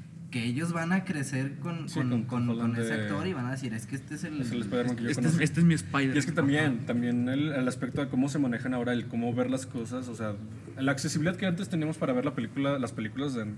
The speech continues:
Speaker 2: anteriores, era tanto ir al cine o rentar o comprar. Y ahora es como de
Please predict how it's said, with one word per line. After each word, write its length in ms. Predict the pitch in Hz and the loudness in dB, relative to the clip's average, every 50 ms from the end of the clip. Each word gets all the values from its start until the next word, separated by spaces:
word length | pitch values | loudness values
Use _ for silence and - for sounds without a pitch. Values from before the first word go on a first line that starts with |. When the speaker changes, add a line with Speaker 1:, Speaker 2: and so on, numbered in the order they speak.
| - - | -6 -6
Speaker 2:
anteriores, 580 | 107 104 107 107 98 107 110 127 170 190 - - - - - - - - - - | -6 -6 -6 -6 -6 -6 -4 -4 -4 -6 -8 -10 -12 -12 -14 -14 -16 -16 -16 -10
era 260 | - 113 120 120 113 120 | -6 -4 -4 -4 -4 -4
tanto 240 | 120 113 104 113 | -4 -4 -2 -2
ir 60 | 120 135 | -2 0
al 100 | 151 151 | 0 0
cine 400 | - 175 170 185 202 214 240 - - - - | 0 0 2 2 2 0 -2 -6 -8 -10 -8
o 280 | 135 123 117 117 113 113 | -6 -4 -2 -2 -2 -2
rentar 640 | 117 117 117 110 101 110 120 123 135 147 156 156 147 | -2 -2 -4 -4 -4 -2 -2 -2 0 0 0 0 0
o 260 | 131 120 117 110 104 | 0 -2 -2 -4 -4
comprar. 360 | - 117 107 104 113 107 104 - - - - - - - - - - - - - - - - - - 123 | -4 -4 -4 -2 -4 -6 -6 -8 -12 -14 -14 -12 -14 -14 -14 -16 -16 -10 -8 -8 -8 -6 -8 -6 -2 2
Y 60 | 131 | 4
ahora 120 | 131 131 135 | 4 4 4
es 100 | - - | 2 2
como 260 | - 135 135 131 123 | 2 2 2 2 2
de 880 | 120 123 120 117 117 117 117 113 113 113 110 110 107 107 104 110 110 | 2 2 2 2 2 2 0 0 0 -2 -2 -2 -2 -4 -6 -8 -10